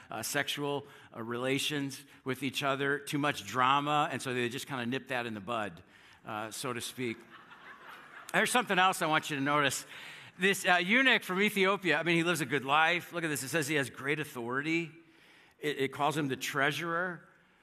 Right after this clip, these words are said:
of Ethiopia. He's got a good life, other than the fact that he's a, a eunuch. That's kind of a bummer, but you know what? All of us have problems that we have to deal with, right?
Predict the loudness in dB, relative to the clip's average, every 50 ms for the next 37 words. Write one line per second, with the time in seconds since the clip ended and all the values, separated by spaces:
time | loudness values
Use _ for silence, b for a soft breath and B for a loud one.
0 | b b b b b 0 0 2 2 0 -4 -6 -8 -4 -2 -2 -2 0 0 0
1 | 0 0 0 -2 -2 0 0 0 2 0 0 2 2 0 0 0 0 0 0 2
2 | 2 4 4 4 2 0 -4 -6 -6 -6 -4 -4 -4 -4 -6 -6 -8 -6 -4 -2
3 | -2 -4 -4 -8 -8 -6 -6 -6 -4 -4 -4 -6 -6 -8 -8 -6 -6 -6 -6 -6
4 | -8 -8 -8 -10 -10 -8 -8 -8 -8 -8 -8 -6 -6 -4 -4 -2 -2 -2 -2 -4
5 | -6 -8 -10 -10 -10 -10 -8 -8 -6 -6 -4 -2 -2 -2 -4 -6 -8 -8 -8 -8
6 | -10 -8 -6 -4 -4 -4 -4 -6 -8 -10 -10 -10 -12 -12 -10 -10 -10 -10 -10 -12
7 | -12 -12 -12 -10 -8 -8 -6 -6 -8 -8 -10 -10 -10 -8 -6 -6 -6 -8